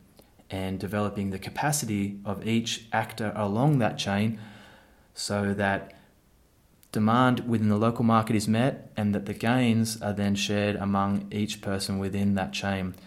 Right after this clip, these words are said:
So you really have these two ideas. You have a, a global or lead firm intervention or a local market development intervention, which is the focus of our work in P N G.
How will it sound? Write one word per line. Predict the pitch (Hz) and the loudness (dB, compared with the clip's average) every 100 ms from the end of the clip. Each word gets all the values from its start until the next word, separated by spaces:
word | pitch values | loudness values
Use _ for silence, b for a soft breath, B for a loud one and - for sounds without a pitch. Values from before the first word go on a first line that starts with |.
| B B | B B
So | - 107 | -6 -2
you | 107 127 | 0 2
really | 151 135 | 4 4
have | 120 | 2
these | 110 107 | 0 -2
two | - 113 | -2 0
ideas. | 98 98 95 | 0 0 -2
You | 95 | -2
have | 98 98 | -2 0
a, | 92 - | -2 -4
a | 110 | -6
global | 107 107 117 123 123 127 | -2 2 4 4 4 2
or | 104 | 2
lead | 101 113 123 | 2 2 2
firm | 120 120 117 | 0 0 2
intervention | 120 120 120 123 - 131 135 - | 2 0 0 0 0 0 -2 -2
or | 104 | -2
a | 98 | 0
local | 101 110 110 117 104 101 - | 2 2 2 -2 0 -2 -2
market | 101 98 95 101 | 0 2 0 -4
development | 95 98 98 - 101 90 - - - | -6 -4 -2 -2 -2 -4 -8 -20 -8
intervention, | 107 101 95 92 98 92 | -6 -4 -4 -4 -4 -6
which | 87 101 98 - | -6 -6 -6 -6
is | 95 92 - - | -6 -8 -12 -12
the | |
focus | - 85 90 92 | -8 -6 -6 -6
of | 95 | -6
our | 92 | -4
work | 90 92 90 | -4 -4 -6
in | 92 | -8
P | 95 | -6
N | 90 90 | -6 -6
G. | 95 95 | -6 -8